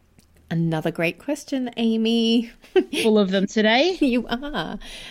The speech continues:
Speaker 1: I think soul care for me is doing stuff that I absolutely love, and also things that will fuel me,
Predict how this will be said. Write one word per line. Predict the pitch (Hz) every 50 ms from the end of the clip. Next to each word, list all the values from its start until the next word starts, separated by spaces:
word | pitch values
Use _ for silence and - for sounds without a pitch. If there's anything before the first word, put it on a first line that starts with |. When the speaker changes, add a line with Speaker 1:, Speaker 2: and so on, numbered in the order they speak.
| - - 247
Speaker 1:
I | - 214 214 214 214 220 220
think | 233 269 254 269 277 277 - - - _ - - - - - -
soul | - - 226 202 202 202
care | 196 - 220 214
for | 214 220 220 202
me | 190 175 170 165 160 160 165 170 185 220 220 -
is | - 165 160 165
doing | - - 165 165 160 160
stuff | - - - 151 156 -
that | - 165 156 -
I | - - -
absolutely | - - - - - - _ - 190 - 156 156 - - - 165 156 156 160 165
love, | 160 151 151 - - 170 247 269 - - - - _ _ - - - - - -
and | - - 151 151 151 165 160
also | - - 160 156 156 - - - 165 160 160 160 160 147 - - - -
things | - - - 165 160 165 175 165 -
that | - 151 147 -
will | - 160 156 156 - - - - - - - -
fuel | - - - - - 165 165 165 165 165
me, | 160 160 156 151 165 220 330 392 392